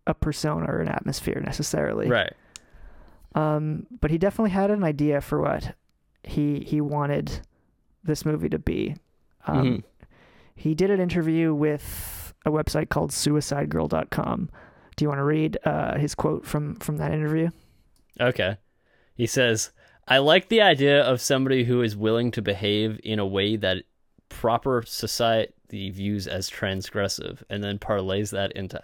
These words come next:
Speaker 2: access. I think that's a really interesting idea, and why shouldn't they? If that's their only way in,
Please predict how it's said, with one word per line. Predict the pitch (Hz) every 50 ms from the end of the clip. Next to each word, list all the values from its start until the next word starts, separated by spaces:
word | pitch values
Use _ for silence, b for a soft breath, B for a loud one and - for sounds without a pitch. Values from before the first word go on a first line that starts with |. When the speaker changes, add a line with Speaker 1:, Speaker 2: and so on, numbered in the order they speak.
| -
Speaker 2:
access. | - 92 - - - - - - - - - - - - _ _ b b b b b b b b b b b b b b
I | - - 120
think | - - 156 165 165
that's | - 143 131 - -
a | 113
really | 101 110 110 110 98
interesting | 107 107 101 - 120 107 - - 110 101
idea, | 90 90 92 95 98 95 73 - - - _ -
and | 98 98 104 104
why | 110 117 123 117
shouldn't | - - 127 127 117 85
they? | - 50 50 - - - - b b b b b b b
If | - - 104 -
that's | - 123 151 - -
their | - 185 180 -
only | 135 135 139 143 147
way | 143 135 143 143 135 120 107 95 95
in, | 98 101 104